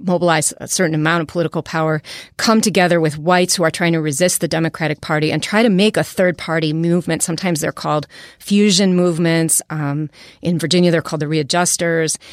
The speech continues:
And so there are these moments of kind of continuing attempts to kind of make this coalition that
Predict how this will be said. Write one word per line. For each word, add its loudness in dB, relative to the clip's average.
And 0
so 4
there 4
are 4
these 0
moments 2
of -8
kind -2
of -6
continuing 2
attempts -2
to -8
kind -4
of -6
make 0
this -2
coalition 0
that -4